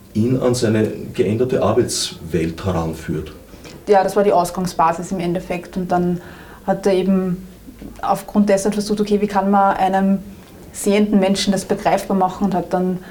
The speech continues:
Speaker 2: ganz, mit ganz einfachen Methoden eigentlich versucht, da sich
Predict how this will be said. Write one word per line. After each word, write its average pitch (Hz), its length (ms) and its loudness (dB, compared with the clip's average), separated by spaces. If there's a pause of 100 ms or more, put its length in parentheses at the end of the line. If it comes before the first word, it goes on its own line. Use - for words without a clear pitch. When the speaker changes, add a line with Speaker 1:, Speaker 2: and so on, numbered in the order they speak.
(160)
Speaker 2:
ganz, 190 320 -2 (240)
mit 202 200 2
ganz 196 300 0
einfachen 190 640 2
Methoden 202 500 2
eigentlich 180 600 -2
versucht, - 520 -6
da 175 180 0
sich 175 420 -8